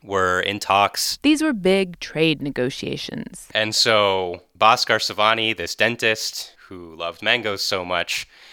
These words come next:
Speaker 1: basically pushed the U S India Business Council to include mangoes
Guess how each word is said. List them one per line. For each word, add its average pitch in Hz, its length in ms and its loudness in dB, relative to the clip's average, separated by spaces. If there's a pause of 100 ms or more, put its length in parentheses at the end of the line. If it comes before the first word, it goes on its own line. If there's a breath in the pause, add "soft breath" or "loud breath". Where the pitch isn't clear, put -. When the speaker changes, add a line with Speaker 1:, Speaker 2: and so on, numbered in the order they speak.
(600 soft breath)
Speaker 1:
basically 151 440 0
pushed - 520 -2
the 120 60 -2
U 110 260 0
S 120 160 0
India 104 320 -4
Business 101 420 -2
Council 92 460 0
to 101 220 -6
include 101 440 -6
mangoes 98 720 -2